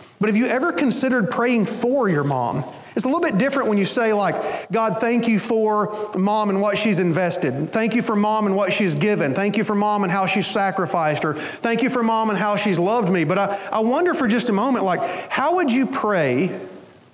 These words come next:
How would you pray for your mom? What would you want for her?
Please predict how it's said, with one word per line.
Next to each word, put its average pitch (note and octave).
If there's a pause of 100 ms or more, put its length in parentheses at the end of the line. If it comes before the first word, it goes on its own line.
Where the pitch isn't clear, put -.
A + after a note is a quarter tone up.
(560)
How A#3+
would D#4+
you B3+
pray G3
for G3
your F3
mom? C#3 (560)
What -
would E4+
you B3+
want F3
for C3+
her? B2+